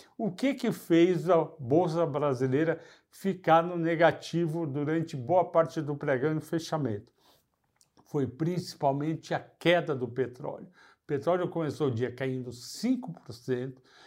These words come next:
chegou a cair seis por cento e agora, pouco, às cinco e meia, tava caindo nove por cento a cento e nove dólares. E qual era o motivo? O primeiro motivo é que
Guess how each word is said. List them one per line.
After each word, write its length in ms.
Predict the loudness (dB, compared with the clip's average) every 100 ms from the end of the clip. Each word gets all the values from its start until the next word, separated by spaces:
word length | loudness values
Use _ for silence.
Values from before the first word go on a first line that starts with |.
| _
chegou 460 | -6 2 2 6 4
a 100 | 4
cair 240 | -2 -2
seis 480 | -4 0 2 2 -2
por 200 | -6 -8
cento 540 | -2 0 2 0 -8 -10 -18 -20 -14 6
e 140 | 12
agora, 680 | 12 10 8 8 8 4 -6 -18 _ _ _
pouco, 360 | 2 2 2 -6
às 100 | -6
cinco 360 | -2 -2 0
e 40 | 0
meia, 340 | 2 4 2
tava 320 | 4 4 6
caindo 560 | 2 2 6 6 6 2
nove 560 | 2 4 4 4 0 -8
por 240 | -10 -14
cento 380 | -6 -6 -4 -6
a 40 |
cento 380 | -8 -6 -6 -4
e 40 |
nove 500 | -4 -2 -2 -4 -8 -10 _ _
dólares. 800 | -2 4 4 4 2 0 -6 -14 _ _ -8 -8 -8 _ -10
E 100 | 0
qual 200 | 6 6
era 140 | 6
o 60 | 2
motivo? 640 | 0 0 -4 -6 -6 -8 -14 _ _ _
O 20 |
primeiro 360 | -2 4 4 6
motivo 640 | 4 0 -2 -2 -2 2
é 100 | 2
que 500 | 2 -2 0 0 -4